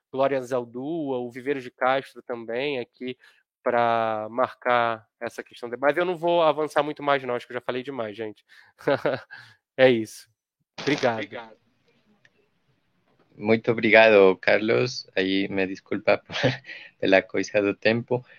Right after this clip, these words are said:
Speaker 2: Agora vamos a abrir para o diálogo, eh, a conversação. Eh, aqui entre o público tinha uma, uma...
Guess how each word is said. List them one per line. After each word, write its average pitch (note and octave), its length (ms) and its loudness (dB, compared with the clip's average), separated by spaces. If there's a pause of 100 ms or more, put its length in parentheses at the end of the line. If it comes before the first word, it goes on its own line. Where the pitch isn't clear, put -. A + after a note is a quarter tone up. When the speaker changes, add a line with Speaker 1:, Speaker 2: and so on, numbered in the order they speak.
(160)
Speaker 2:
Agora G2+ 340 8
vamos G2+ 360 6
a G2 60 4
abrir F#2 320 4
para F#2 720 6
o F#2+ 140 0
diálogo, A2 680 4 (380)
eh, E2+ 460 0 (160)
a - 80 -6
conversação. G2 960 2 (1080)
Eh, F#2+ 460 4
aqui A2 420 2
entre G#2+ 380 4
o F#2 120 4
público F#2+ 560 -2 (540)
tinha F#2+ 400 0
uma, F2+ 560 0 (300)
uma... F2+ 440 -8